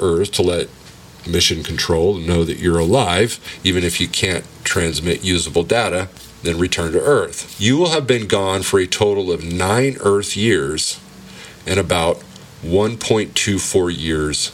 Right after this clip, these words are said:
your time. Now, if you can't wrap your brain around that, welcome to the theory of relativity. The deeper scientists have delved into the nature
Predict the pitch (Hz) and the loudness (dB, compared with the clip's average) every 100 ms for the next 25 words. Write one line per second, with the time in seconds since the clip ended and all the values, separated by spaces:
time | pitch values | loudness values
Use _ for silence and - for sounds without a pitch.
0 | - 82 87 85 - 71 - - 113 117 | -8 -2 0 0 -2 -6 -10 -2 0 2
1 | 117 117 135 127 185 220 175 127 127 127 | 0 0 0 0 -2 -2 0 2 2 2
2 | 107 95 95 90 82 76 69 71 - - | 0 2 2 2 0 -2 -2 -2 -4 -8
3 | - 85 113 147 175 165 120 98 - 98 | -12 2 2 2 0 -2 0 0 2 2
4 | 95 90 78 85 78 - 71 - - - | 2 0 2 2 0 0 -2 -4 -10 -14
5 | - - 101 87 139 175 190 - - 104 | -18 -4 -2 0 -2 2 2 2 0 0
6 | 82 - - - - - - - - 104 | -2 -2 -2 0 -2 -2 -8 -6 -4 -4
7 | 85 110 117 117 104 98 90 101 95 87 | 0 2 4 2 0 0 2 2 2 2
8 | 87 92 98 - 104 | 2 2 2 2 2